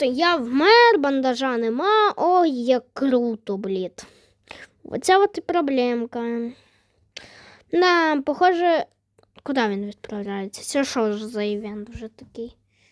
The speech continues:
Куди він же йде? Куди він йде вже, блін? Ой, блін, так воно достало з цими івентами, чесно. Кого достали нові івенти і адмінаб'юзи?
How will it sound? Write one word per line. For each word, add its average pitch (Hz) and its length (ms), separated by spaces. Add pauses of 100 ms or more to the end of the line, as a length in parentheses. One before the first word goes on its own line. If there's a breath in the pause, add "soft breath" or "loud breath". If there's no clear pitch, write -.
(260)
Куди 302 360
він 233 200
же 208 160
йде? 190 260 (120)
Куди 370 680
він 320 280
йде 262 240
вже, 202 200
блін? 170 100 (1400 loud breath)
Ой, 262 460
блін, 254 480
так 247 220
воно 403 220
достало 294 460
з - 80
цими 240 320
івентами, 202 600
чесно. 208 420
Кого 320 200
достали 359 500
нові 233 380
івенти 269 400
і 240 40
адмінаб'юзи? 220 840